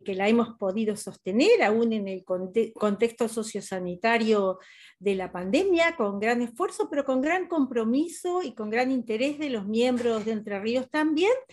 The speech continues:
en que esta jornada se continuara desarrollando. Así que este año vamos a estar celebrando nuestro quinto encuentro, la quinta jornada provincial Rafam Entre Ríos.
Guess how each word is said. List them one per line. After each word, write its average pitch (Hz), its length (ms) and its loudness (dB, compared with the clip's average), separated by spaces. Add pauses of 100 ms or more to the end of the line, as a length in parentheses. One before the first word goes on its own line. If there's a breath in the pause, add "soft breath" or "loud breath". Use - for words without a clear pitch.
(340 soft breath)
en 262 160 2
que 233 300 2
esta 269 220 -4
jornada 262 640 0
se 208 380 -4
continuara 214 580 0
desarrollando. 202 800 -2
Así 208 300 -6
que 277 180 0
este 302 220 -4
año 381 260 2 (480 loud breath)
vamos 262 320 4
a 240 60 -4
estar 247 280 -2
celebrando 262 800 0
nuestro 226 480 -4
quinto 311 320 -2
encuentro, 190 480 -4
la 196 160 -4
quinta 294 380 0
jornada 226 560 -2
provincial 330 640 -2
Rafam 226 580 -2
Entre 214 340 -4
Ríos. 175 500 -12